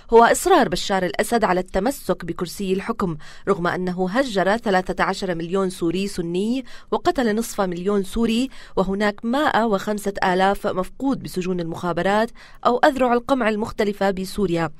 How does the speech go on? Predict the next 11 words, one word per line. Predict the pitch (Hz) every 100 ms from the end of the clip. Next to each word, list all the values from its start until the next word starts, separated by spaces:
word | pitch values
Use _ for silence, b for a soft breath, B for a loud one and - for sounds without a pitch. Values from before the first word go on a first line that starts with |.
| -
وثلاثة | 180 196 190 190 180
مليون | 180 170 202 214 208
مطلوب | 202 - 349 202 151 -
خارج | 190 175 165
سوريا، | - 175 147 147 - B B -
واستخدم | 165 196 - 175
الكيماوي | 165 - 185 208 208 202 247
مائة | 240 294 - 240
واثنان | 233 190 196 208 220 233 247
وسبعون | 170 185 170 202 220 233
مرة | 170 175